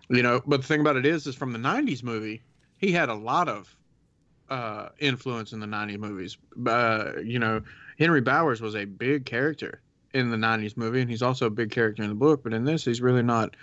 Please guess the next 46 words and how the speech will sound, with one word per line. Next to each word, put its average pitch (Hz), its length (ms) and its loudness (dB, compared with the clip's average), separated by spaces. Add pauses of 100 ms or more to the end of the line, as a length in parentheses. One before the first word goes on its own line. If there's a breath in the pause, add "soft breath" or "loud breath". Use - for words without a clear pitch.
(200 loud breath)
he's 165 120 4
just 143 140 4
kinda 143 220 2
there. 117 400 2 (760 soft breath)
You 117 140 -2
know, 117 240 0
like, 120 260 2
the 117 160 2
whole, 139 460 6 (840)
there's 156 220 4
a 135 60 2
whole 160 380 2
lot 156 240 4
more 135 240 0
to 143 400 0
how 123 220 -2
he 123 120 -4
gets 123 300 -2
out 120 160 0
of 110 60 -6
the 107 100 -2
asylum 135 520 2
in 131 60 0
the 127 60 0
book, 151 340 2 (920 soft breath)
and 120 760 2 (300)
I'm 123 140 0
still 151 440 4
irritated 139 580 4
at 117 100 -2
the - 60 -14
f-, 123 320 -12
from 123 180 -2
the 113 80 -4
first 127 320 -2
movie 131 240 4
on 131 180 2
this. 131 200 0
This 117 180 -8
is 113 100 -4
another 120 320 2
thing 123 200 2
that 107 100 0
really 117 180 4
bothered 117 360 4
me, 131 200 4